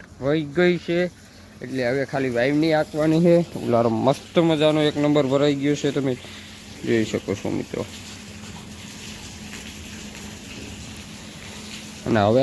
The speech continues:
અમે ધાણા પાવા મીની મિત્રો, કાયા ઘા પાઈ દઈ. અને આ કાતરો થયો છે, જો ઝાકર ના આવે તો ફાયદો થાય ધાણા માટે, અને ઝાકર આવશે તો નુકસાન થાય. એટલે નુકસાન આમાં બધાને થાય,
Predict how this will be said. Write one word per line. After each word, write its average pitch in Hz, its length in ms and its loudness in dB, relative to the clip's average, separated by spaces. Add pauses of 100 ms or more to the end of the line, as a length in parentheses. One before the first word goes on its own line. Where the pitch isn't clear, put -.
અમે 143 120 4 (140)
ધાણા 156 320 2 (160)
પાવા 170 320 2
મીની 117 260 -10
મિત્રો, 104 260 -16
કાયા 143 320 -4
ઘા 151 220 -2
પાઈ 143 260 -4
દઈ. 175 160 -2 (600)
અને 120 200 -8
આ 107 60 -8 (120)
કાતરો 143 480 -4
થયો 156 320 -4
છે, 156 160 0
જો 147 160 -2
ઝાકર 127 420 -4
ના 139 200 0
આવે 139 160 -2
તો 127 240 -12
ફાયદો 156 480 0
થાય 165 220 0
ધાણા 156 320 2
માટે, 151 180 -2 (120)
અને 120 200 -6
ઝાકર 143 400 -4
આવશે 131 320 -4
તો 139 80 -4
નુકસાન 147 640 -2
થાય. 135 180 -6 (300)
એટલે 131 260 -6
નુકસાન 139 520 -4
આમાં 131 340 -2 (680)
બધાને 143 440 -2
થાય, 113 160 -8